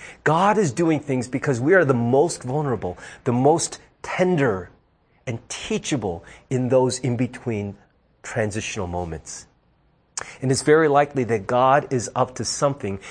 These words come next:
and when we use our personal power to step into another person's story and give them the gift of our insider status, our reputation, our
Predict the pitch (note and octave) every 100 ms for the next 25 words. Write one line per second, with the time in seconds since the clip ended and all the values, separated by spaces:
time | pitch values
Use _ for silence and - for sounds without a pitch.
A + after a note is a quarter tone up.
0 | - - A2+ A2 A#2 A#2+ G#2+ A2 D#3+ G3
1 | G3 - _ - A2+ C#3+ F3 F#3+ - A#2
2 | C3+ C3+ - C#3+ - B2 G#2+ - C3 A#2+
3 | E2 D#2 - _ _ _ _ - B2+ -
4 | C#3+ - C3 - G#2+ A2 G#2+ - G2+ -
5 | F#2 - A2+ G2+ F#2+ F#2+ _ _ - -
6 | - A#2+ A2 D3 C#3+ E3+ E3+ B2 G2+ -
7 | C3+ D3+ - B2 A2 A2+ - C3+ C3 -
8 | A#2+ G#2+ - - A#2 A2+ F#2 G2+ G2+ C3
9 | B2+ - C3 A#2 G2 G2